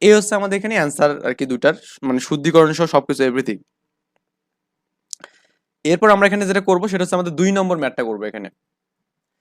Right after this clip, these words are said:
এই দুই নম্বর ম্যাথটা আমাদের কি আছে এখানে? এইট এক্স, আহ, প্লাস ফাইভ ওয়াই মাইনাস ইলেভেন equal to zero। আবার এখানে কি? আহ, থ্রি এক্স মাইনাস, আহ, ফোর ওয়াই মাইনাস টেন equal to zero এখানে আছে। তো আমরা এখানে প্রথমত এই ইকুয়েশনগুলো তুলি এখানে।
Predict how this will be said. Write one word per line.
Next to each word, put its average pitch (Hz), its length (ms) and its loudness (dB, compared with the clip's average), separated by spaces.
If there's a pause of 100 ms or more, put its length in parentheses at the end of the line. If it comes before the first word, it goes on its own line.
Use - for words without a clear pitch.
(280)
এই 127 120 -6
দুই 180 140 0
নম্বর 190 200 0
ম্যাথটা 185 240 0
আমাদের 185 220 -2
কি 190 120 -8
আছে 185 140 -8
এখানে? 202 160 -8 (180)
এইট 170 240 -4
এক্স, 190 140 -10 (280)
আহ, 123 420 0 (220)
প্লাস 139 200 0 (140)
ফাইভ 135 140 0 (100)
ওয়াই 165 140 -2 (260)
মাইনাস 139 280 -4 (160)
ইলেভেন 156 280 -4
equal 165 180 -6
to 156 100 -10
zero। 151 140 -6 (180)
আবার 135 180 0
এখানে 147 220 -6
কি? 107 60 -10 (600)
আহ, 110 100 -4 (100)
থ্রি 156 120 -6 (100)
এক্স 175 140 -6 (180)
মাইনাস, 135 420 -2 (200)
আহ, 113 200 -2
ফোর 147 200 2
ওয়াই 160 140 4 (140)
মাইনাস 135 260 -4
টেন 156 180 -4
equal 156 200 -4
to 147 100 -8
zero 127 200 -4
এখানে 104 240 -12
আছে। 95 140 -14 (120)
তো - 100 -12
আমরা 127 140 -4
এখানে 160 220 -6
প্রথমত 160 280 -8 (220)
এই 147 120 0
ইকুয়েশনগুলো 151 440 -8
তুলি 170 260 -2
এখানে। 139 220 -6